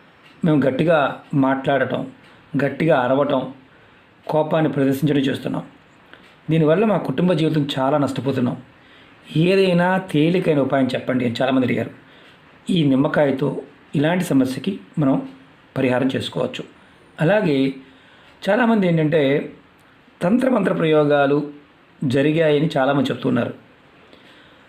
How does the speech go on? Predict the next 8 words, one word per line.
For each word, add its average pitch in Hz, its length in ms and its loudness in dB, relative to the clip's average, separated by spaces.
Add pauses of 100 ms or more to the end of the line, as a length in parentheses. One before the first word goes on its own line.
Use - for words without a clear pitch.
(320)
నిమ్మకాయకి 175 1040 2
ఎటువంటి 220 960 0
నెగెటివ్ 165 560 2
ఎనర్జీనైనా 135 640 2
సరే 143 240 -2
లాక్కునే 127 400 0
శక్తి - 260 -4
ఉంటుంది. 123 300 -2